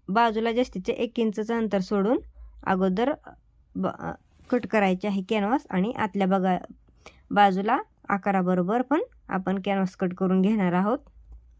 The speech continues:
हे बघा, अशा प्रकारे कॅनव्हास घेतलेला आहे. हे बघा, हे ब्लाऊज पीसचे कापड आहे आपले,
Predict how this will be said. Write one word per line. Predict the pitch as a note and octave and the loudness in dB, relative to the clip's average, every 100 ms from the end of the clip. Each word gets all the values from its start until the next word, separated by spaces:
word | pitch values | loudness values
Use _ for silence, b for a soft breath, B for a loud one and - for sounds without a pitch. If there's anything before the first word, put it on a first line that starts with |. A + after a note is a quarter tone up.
| - - - - - | -20 -20 -20 -20 -4
हे | F3 E3 | -2 0
बघा, | E3+ | -2
अशा | F#3 F3+ | -2 -4
प्रकारे | F3+ F3+ F3+ A3 - - _ _ _ _ - - - - - _ _ - - - - - - b b b b _ - - - - - - - | -6 -2 -2 -2 -4 -10 _ _ _ _ -20 -20 -20 -20 -20 _ _ -18 -16 -14 -16 -16 -18 b b b b _ -20 -18 -18 -20 -20 -12 -2
कॅनव्हास | F#3 F3 F#3 | 0 0 -2
घेतलेला | G3+ F#3 F3+ F#3 | -4 -2 0 0
आहे. | A#3 D4 _ _ - - - - - - - - - - - - - _ _ _ _ - | -2 -6 _ _ -20 -20 -20 -20 -20 -20 -20 -20 -20 -20 -20 -20 -20 _ _ _ _ -2
हे | F#3+ | 0
बघा, | F3+ F#3+ | 2 0
हे | G#3 A3+ | 0 -2
ब्लाऊज | A3 G#3+ G#3 F#3+ | -2 0 0 -2
पीसचे | - F#3+ - F#3 | -4 -6 -6 -4
कापड | G3 F#3+ F3 | -4 0 2
आहे | F3 F3+ | 2 2
आपले, | F#3 F3+ G#3+ | 0 -2 -4